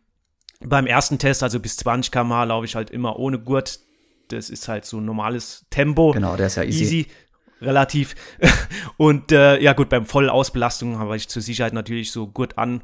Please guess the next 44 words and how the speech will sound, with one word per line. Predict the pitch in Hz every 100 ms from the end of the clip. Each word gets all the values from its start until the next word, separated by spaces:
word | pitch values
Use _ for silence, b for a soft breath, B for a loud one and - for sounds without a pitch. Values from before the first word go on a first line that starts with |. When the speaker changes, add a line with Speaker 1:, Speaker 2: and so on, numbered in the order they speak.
| -
Speaker 1:
Man | 107 110
weiß | 113
ja | 120
nie, | 120 123
es | -
kann | - 117
natürlich | 117 113
auch | 113 113
passieren, | 110 117 113
dass | 110
ich | 143 -
mal | 127
abschmiere. | 123 - - 135 139 123 b b b b b b b _
Und, | 180 175 156
äh, | 139 131 117 - _ -
ja, | 127 107
da | 113
laufe | 113 113
ich | -
dann | 110
halt | 107 107
mit | 110
dem | 107 104 101
Ding | 120 120
und | 110 104
falls | - 107 -
ich | 113 -
dann | 107 107
doch | 107 -
irgendwie | 120 110 110
stolpere, | - 131 135 131 120 113
das | 110 -
kann | 123 113
halt | 104 - - _
jedem | 117 131 127
passieren, | 110 107 123 117 b b b b _
dann | 110
hänge | 95 117
ich | 113
in | 117
dem | 110 107
Gurt | 120 - -
drin | 113 107
und, | 107 101